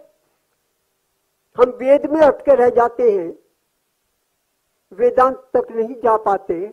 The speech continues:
क्योंकि जो बाहर का जगत है उसमें रूप रस गंध है, आंख नाक कान का विषय है।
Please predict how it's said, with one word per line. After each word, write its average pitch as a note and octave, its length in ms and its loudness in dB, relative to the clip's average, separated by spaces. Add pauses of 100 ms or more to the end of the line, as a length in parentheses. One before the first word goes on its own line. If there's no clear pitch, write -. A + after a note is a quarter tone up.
(1400)
क्योंकि D4 260 0
जो D#4 220 2
बाहर B3+ 300 4
का F4 160 4
जगत D#4+ 360 2
है E4 360 4 (1200)
उसमें C#4+ 320 -4
रूप D4 360 -2
रस C#4 240 0
गंध A#3+ 280 2
है, F3 300 -6 (1500)
आंख C4+ 260 2
नाक C4+ 200 0
कान B3 320 0
का B3 140 0
विषय G#3 340 -2
है। - 300 -8